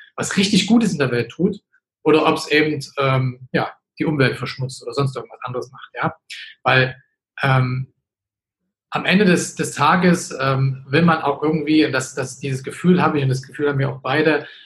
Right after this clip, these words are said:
will man auch irgendwie, äh, gut schlafen können, indem man sagt, ich habe zwar jetzt Geld verdient, aber ich habe damit auch unheimlich viel Gutes getan. Und, ähm, ja, die Überlegung war damals,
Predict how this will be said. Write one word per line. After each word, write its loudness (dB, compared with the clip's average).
will -2
man 0
auch -2
irgendwie, 0
äh, 0
gut -4
schlafen 0
können, -2
indem -2
man 2
sagt, 0
ich -4
habe 0
zwar 2
jetzt 0
Geld 2
verdient, 0
aber -4
ich -4
habe -4
damit 0
auch -6
unheimlich 0
viel -10
Gutes -8
getan. -10
Und, 2
ähm, -2
ja, -2
die 0
Überlegung 4
war 4
damals, -2